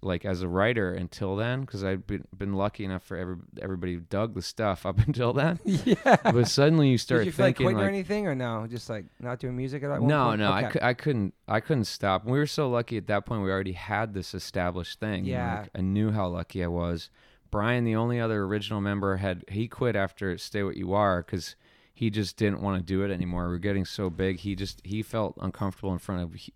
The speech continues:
Speaker 1: big crowds, and we were getting T V,
Speaker 2: Wow.
Speaker 1: T V spots. He didn't wanna do any of that stuff. So Brian quit. That was the only moment where I was like, "Do I wanna do this without him?" But I, I couldn't stop. I just lo-, you know, I loved it so much.
Speaker 2: Yeah.
Speaker 1: You know, so I just, I just kept going.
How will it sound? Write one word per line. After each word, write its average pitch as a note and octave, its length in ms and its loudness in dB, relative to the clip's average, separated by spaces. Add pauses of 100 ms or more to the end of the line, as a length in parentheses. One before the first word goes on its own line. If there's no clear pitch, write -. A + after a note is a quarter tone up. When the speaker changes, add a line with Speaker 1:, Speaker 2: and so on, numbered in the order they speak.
Speaker 1:
big F#2 180 -4
crowds, F2+ 520 0
and G2 100 -2
we F2+ 60 0
were E2+ 40 -4
getting F#2 200 -4
T E2+ 100 -10
V, - 80 0
Speaker 2:
Wow. C3+ 560 2
Speaker 1:
T A#2 160 -2
V A#2+ 160 2
spots. G2+ 340 -2
He A2+ 120 -4
didn't G2+ 160 0
wanna F2+ 160 -2
do G2 160 -2
any G2 140 0
of F2 40 -2
that F2 160 -4
stuff. F2 320 -2
So G2 140 -6
Brian G#2 380 -2
quit. G2 340 -2 (280)
That A#2 100 4
was C#3+ 160 6
the C3+ 60 4
only A#2+ 140 4
moment A#2 300 2
where F#2 100 0
I F#2+ 40 2
was F#2 120 0
like, F2+ 140 -2
"Do F#2 100 -4
I F#2 60 2
wanna G2+ 240 2
do F#2+ 220 0
this G#2+ 180 2
without F2+ 320 2
him?" C3+ 280 0 (800)
But G#2 320 2
I, G2 200 0 (200)
I F#2+ 120 0
couldn't B2+ 340 2
stop. A2+ 400 0
I F#2+ 100 0
just F2+ 260 -8
lo-, G2+ 200 0
you F#2+ 80 0
know, F#2 100 2
I F2 40 0
loved G2 320 0
it F2+ 100 -8
so F#2+ 180 -2
much. G2 460 0
Speaker 2:
Yeah. A#2+ 320 0 (340)
Speaker 1:
You F#2+ 140 2
know, F2+ 160 2
so - 160 -2
I G2+ 140 4
just, B2+ 200 -2 (180)
I G2 180 2
just C3 200 -4
kept F2+ 260 -4
going. F#2+ 520 2